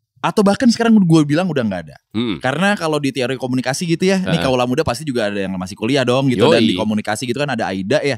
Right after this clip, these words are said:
Speaker 2: Iya.
Speaker 1: Awareness, interest, desire, sama action gitu
Speaker 2: Mm-mm,
Speaker 1: ya.
Speaker 2: mm-mm.
Speaker 1: Ya kan, koreksi if, uh, I'm wrong gitu.
Speaker 2: Mm-mm.
Speaker 1: Tapi sekarang tuh udah ada di fase action.
Speaker 2: Hmm.
Speaker 1: Gimana caranya orang-orang pengen jadi V O talent profesional.
Speaker 2: Iya.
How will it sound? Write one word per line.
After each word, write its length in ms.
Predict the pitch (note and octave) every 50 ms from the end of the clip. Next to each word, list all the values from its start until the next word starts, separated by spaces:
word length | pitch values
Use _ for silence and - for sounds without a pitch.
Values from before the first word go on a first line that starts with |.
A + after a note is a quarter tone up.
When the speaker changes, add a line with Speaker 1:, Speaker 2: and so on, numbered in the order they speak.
| - _
Speaker 2:
Iya. 280 | - F#2 G2+ G2 F#2 D#2 - -
Speaker 1:
Awareness, 520 | - F#2+ G2 G2 G2 G2 G#2+ C3+ C#3 -
interest, 320 | C3+ A2 A2 G#2 A#2+ C3
desire, 300 | - A2 F#2+ F#2+ F#2+ A2
sama 240 | B2+ A#2 A2+ G#2 G#2+
action 360 | G2 G#2+ - - D3 C3+ A#2+ G#2+
gitu 180 | G2+ G2 G#2 A#2
Speaker 2:
Mm-mm, 80 | A2 F#2+
Speaker 1:
ya. 100 | F#2+ F#2+
Speaker 2:
mm-mm. 280 | F2 F#2+ F#2+ F#2 D#2+ C#2+ -
Speaker 1:
Ya 140 | _ E2
kan, 120 | E2+ G2 G#3+
koreksi 360 | G#3 G#2+ G#2 G2+ - - G#2 F2 D#2
if, 140 | F2+ F2 F2+ -
uh, 300 | _ - F2 F2 E2+ -
I'm 200 | - F2+ F#2 F#2
wrong 240 | F#2+ G#2 G2+ G2 G2
gitu. 240 | G2 F#2 - G2+ G#2
Speaker 2:
Mm-mm. 180 | - _ - F2+
Speaker 1:
Tapi 360 | F#2 B2 - F#3 F#3+ F#3 -
sekarang 360 | - - - C3+ C#3+ D3+ E3
tuh 140 | F3 - F#3+
udah 380 | - C#3+ C3 A#2+ B2 C3+ D3 -
ada 400 | - - G#2+ G#2 A#2 C3 C#3 D#3
di 400 | C#3+ A2+ A2 B2+ B2+ D3 D#3 D#3 - _ _ _ _ _ _ _ _ _ _ _ _ _ _
fase 320 | _ - B2+ A#2+ A#2 - D3+ D#3
action. 440 | C#3 C3+ - - - B2 E2 D#2 - _
Speaker 2:
Hmm. 220 | _ B2+ B2+ C#3 C#3+
Speaker 1:
Gimana 260 | A2 C3+ B2+ B2 A#2
caranya 340 | G#2+ - G#2+ G#2 A2+ C3+ D3+
orang-orang 560 | D3 C3 A2+ G#2+ G#2+ G#2+ A#2+ C3+ D3 D#3+ D#3+
pengen 340 | - - A2+ A2+ B2 C#3 C#3+
jadi 200 | B2+ G#2+ G#2 A#2
V 140 | B2+ B2+ A#2+
O 80 | G2 G2
talent 260 | - F#2+ G2 A2 A#2+
profesional. 600 | A2+ G#2 G2 G2+ F#2 G2+ F#2 E2+ D#2+ D#2 C#2+ C#2
Speaker 2:
Iya. 240 | E2 E2 D#2+ C#2